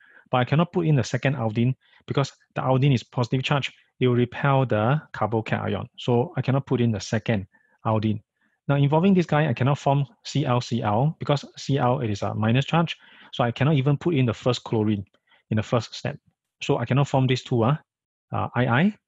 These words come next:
I cannot form C L C L. The only possible product that can be formed will be this one, I bonded to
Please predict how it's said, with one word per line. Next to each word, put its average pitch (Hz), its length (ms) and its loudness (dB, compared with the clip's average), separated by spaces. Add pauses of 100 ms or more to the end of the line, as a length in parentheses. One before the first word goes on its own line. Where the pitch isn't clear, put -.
(120)
I - 20 -4
cannot 127 240 0
form 131 320 2
C - 160 -6
L 120 100 0
C 117 200 -4
L. 123 240 0
The - 80 -8
only 135 260 2
possible 123 360 -2
product 107 340 -4
that 110 80 -4
can 110 120 -2
be 107 80 -4
formed 110 320 -2 (100)
will 110 60 -4
be 107 120 -6
this 117 160 -8
one, 107 120 -6 (320)
I 113 280 0 (560)
bonded 110 320 -2
to 107 280 -4